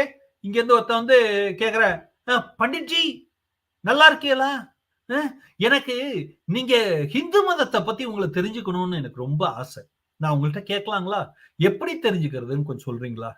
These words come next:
அப்படின்னு. நான் சொன்னேன், "இது ரொம்ப ஈஸி, இதுல ஒண்ணும் பெரிய பிரச்சனை இல்ல. இதோ இருக்கு எங்க WhatsApp நம்பர் பிளஸ் ஒன் சிக்ஸ் ஃபோர் செவன் நைன் சிக்ஸ் ஃபோர் ஃபோர் செவன் நைன் ஜீரோ. இதுல ஒரு WhatsApp அனுப்புங்க. அனுப்பிச்சீங்கன்னாக்க உங்களுக்கு தினசரி ஒரு தார்மீக மெசேஜ் வருது.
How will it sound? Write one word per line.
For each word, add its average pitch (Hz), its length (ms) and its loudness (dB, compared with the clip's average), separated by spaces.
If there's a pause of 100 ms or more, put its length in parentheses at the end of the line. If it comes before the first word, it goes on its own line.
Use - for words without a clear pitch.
(160)
அப்படின்னு. 101 340 -18 (540)
நான் 196 300 4
சொன்னேன், 247 280 0
"இது 247 100 -4
ரொம்ப 262 220 -2
ஈஸி, 285 380 -2 (460)
இதுல 185 180 6
ஒண்ணும் 240 220 6
பெரிய 262 240 0
பிரச்சனை 233 340 0
இல்ல. 220 180 2 (440)
இதோ 220 180 10
இருக்கு 247 240 2
எங்க 254 180 6
WhatsApp 254 500 6
நம்பர் 226 480 0
பிளஸ் 240 320 2
ஒன் 254 200 4
சிக்ஸ் - 280 -6
ஃபோர் 247 280 8
செவன் 233 280 4
நைன் 233 260 0
சிக்ஸ் - 280 -10
ஃபோர் 240 180 4
ஃபோர் 247 340 6
செவன் 233 280 0
நைன் 226 260 -2
ஜீரோ. 214 260 -4 (520)
இதுல 247 220 8
ஒரு 233 160 8
WhatsApp 240 460 4
அனுப்புங்க. 247 380 2 (520)
அனுப்பிச்சீங்கன்னாக்க 254 720 0 (600)
உங்களுக்கு 233 400 0
தினசரி 285 480 2
ஒரு 311 180 0
தார்மீக 285 480 4
மெசேஜ் 277 340 -4
வருது. 247 260 2